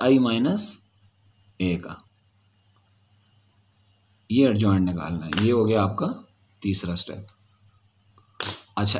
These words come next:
एडजॉइंट कैसे निकालते हैं? एडजॉइंट निकालने का बड़ा सिंपल तरीका है, इस डायगोनल की टर्म्स को यहाँ ले आऊँगा, मेन डायगोनल की टर्म्स को, इसको यहाँ ले आऊँगा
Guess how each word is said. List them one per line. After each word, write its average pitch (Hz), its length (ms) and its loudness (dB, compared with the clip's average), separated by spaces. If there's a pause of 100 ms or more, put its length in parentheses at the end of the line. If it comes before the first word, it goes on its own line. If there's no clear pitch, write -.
एडजॉइंट 127 420 4
कैसे 147 240 2
निकालते 143 440 0
हैं? 127 160 -4 (100)
एडजॉइंट 110 400 2
निकालने 127 380 4
का 135 100 2
बड़ा 117 220 -2
सिंपल 110 380 0
तरीका 131 360 2
है, 117 160 -2 (720)
इस - 440 2 (340)
डायगोनल 117 500 6
की 135 120 4
टर्म्स 127 300 0
को 131 120 2
यहाँ 107 240 4
ले 147 120 4
आऊँगा, 147 300 6
मेन 127 300 4
डायगोनल 120 440 6
की 117 140 -4
टर्म्स 107 300 0
को, - 200 -4
इसको 123 220 -2
यहाँ 113 260 2
ले 151 140 2
आऊँगा 127 320 2